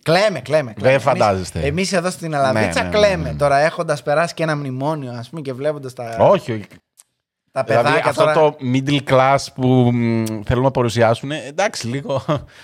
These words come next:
Speaker 1: Ναι.
Speaker 2: <laughs> λίγο χαλαρώστε, ρε
Speaker 1: Η
Speaker 2: παιδί
Speaker 1: πιο
Speaker 2: μου.
Speaker 1: φτωχιά,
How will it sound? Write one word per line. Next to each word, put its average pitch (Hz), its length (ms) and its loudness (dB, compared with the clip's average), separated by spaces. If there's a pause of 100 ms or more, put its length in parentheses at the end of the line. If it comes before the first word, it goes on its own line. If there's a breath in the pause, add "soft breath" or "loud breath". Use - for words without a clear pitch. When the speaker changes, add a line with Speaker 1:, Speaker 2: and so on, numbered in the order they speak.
(120)
Speaker 1:
Ναι. 113 220 -10 (200)
Speaker 2:
<laughs> 127 120 -8
λίγο 143 160 -4
χαλαρώστε, 127 580 2
ρε 82 60 -6
Speaker 1:
Η - 20 -10
Speaker 2:
παιδί 92 200 -4
Speaker 1:
πιο 208 120 4
Speaker 2:
μου. 202 80 -2
Speaker 1:
φτωχιά, 175 580 -4